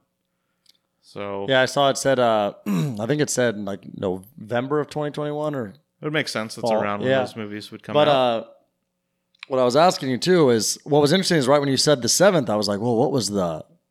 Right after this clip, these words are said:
Speaker 2: sixth or whatever?" But then I, you had said that they considered the Hispanic one, uh, the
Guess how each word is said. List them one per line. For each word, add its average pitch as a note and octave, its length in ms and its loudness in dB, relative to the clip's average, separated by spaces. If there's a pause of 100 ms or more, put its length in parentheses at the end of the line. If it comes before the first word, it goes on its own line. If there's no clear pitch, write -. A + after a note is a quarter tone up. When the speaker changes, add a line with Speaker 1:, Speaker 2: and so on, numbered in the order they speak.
(180)
Speaker 2:
sixth - 520 0
or C#3 60 4
whatever?" A#2 220 6
But A2 140 0
then B2+ 140 4
I, A#2+ 220 2
you C3 200 2
had C3+ 140 2
said C3+ 260 2
that A#2+ 240 2
they B2 160 0
considered C3 720 -2
the G#2+ 340 0 (1160)
Hispanic E3+ 580 2
one, A2 420 -4 (960)
uh, G#2+ 380 2
the G2+ 300 -2